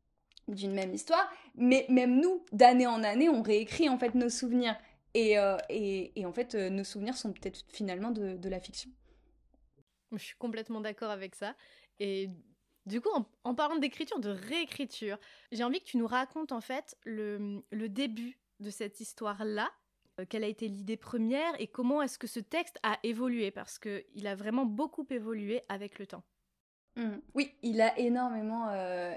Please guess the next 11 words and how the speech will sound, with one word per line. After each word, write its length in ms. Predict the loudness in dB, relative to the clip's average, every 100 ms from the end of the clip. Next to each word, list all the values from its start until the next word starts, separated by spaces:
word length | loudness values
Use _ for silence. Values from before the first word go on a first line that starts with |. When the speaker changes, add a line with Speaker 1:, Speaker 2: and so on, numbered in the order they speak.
| -4
Speaker 1:
évolué, 540 | -4 -2 -4 -4 -4
effectivement. 720 | -4 -8 -10 -8 -4 0 0 0
Alors, 280 | -2 -2 -2
au 60 |
départ, 380 | -2 0 0 2
en 100 | 0
fait, 280 | -4 -6 -2
euh, 480 | 0 2 4 2 0
ce 180 | -4 -6
roman, 720 | -4 -4 -4 0 2 2 0
euh, 640 | 0 0 0 -2 -4 -6